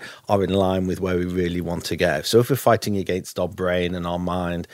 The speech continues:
we're gonna have lots of chaotic actions. So having the actions, uh, in line with our big goal and having the big goal so implanted in our brain is a great thing to do. And then instead of having willpower and fighting against our subconscious,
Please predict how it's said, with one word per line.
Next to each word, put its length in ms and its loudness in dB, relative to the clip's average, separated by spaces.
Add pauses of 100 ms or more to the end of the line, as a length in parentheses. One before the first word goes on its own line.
(300)
we're 100 0
gonna 120 8
have 160 2
lots 200 0
of 80 -8
chaotic 540 -4
actions. 640 -6 (380)
So 480 6 (100)
having 400 2
the 140 4
actions, 760 -2 (280)
uh, 280 0
in 140 2
line 500 4 (380)
with 240 4
our 140 4
big 300 -4
goal 300 4
and 100 -6
having 200 -2
the 60 0
big 240 -4
goal 260 2
so 220 4
implanted 480 0
in 120 -2
our 140 -2
brain 580 2 (460)
is 140 0
a 60 -2
great 440 0
thing 280 -6
to 120 -8
do. 220 -2
And 120 -2
then 240 2
instead 280 2
of 80 0
having 240 0
willpower 420 2
and 100 -2
fighting 440 2
against 320 -2
our 80 -2
subconscious, 600 -8